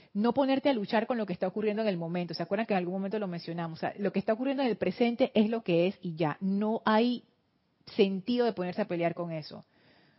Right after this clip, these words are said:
Porque no se puede. Lo que está ocurriendo es lo que está ocurriendo. Tú puedes cambiar las cosas un segundo después, pero en el momento es lo que es el momento. ¿Cuál es la diferencia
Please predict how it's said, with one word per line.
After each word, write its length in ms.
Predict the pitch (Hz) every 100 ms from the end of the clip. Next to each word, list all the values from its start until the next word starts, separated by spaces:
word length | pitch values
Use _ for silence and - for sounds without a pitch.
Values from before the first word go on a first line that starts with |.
| _ _ -
Porque 220 | 202 226
no 60 | 214
se 140 | 277
puede. 500 | 262 269 247 160 160 175
Lo 100 | 180
que 80 | 190
está 140 | 214
ocurriendo 400 | 233 240 247 233
es 80 | 240
lo 60 |
que 80 | 202
está 120 | 185
ocurriendo. 460 | 190 202 208 175 156
Tú 100 | 196
puedes 160 | 220 240
cambiar 280 | 190 180
las 120 | 202 202
cosas 300 | 220 233 220
un 160 | 277
segundo 360 | 269 262 247 240
después, 340 | 185 170 180
pero 160 | - 180
en 80 | 185
el 100 | 185
momento 540 | 190 208 285 302 294
es 180 | - 190
lo 120 | 202
que 80 | 196
es 60 | 160
el 40 |
momento. 480 | 156 160 151 - - _ _ _ _ _ _ _ _ _
¿Cuál 160 | - 277
es 80 |
la 100 | 311
diferencia 720 | 226 214 175 190 196 185 196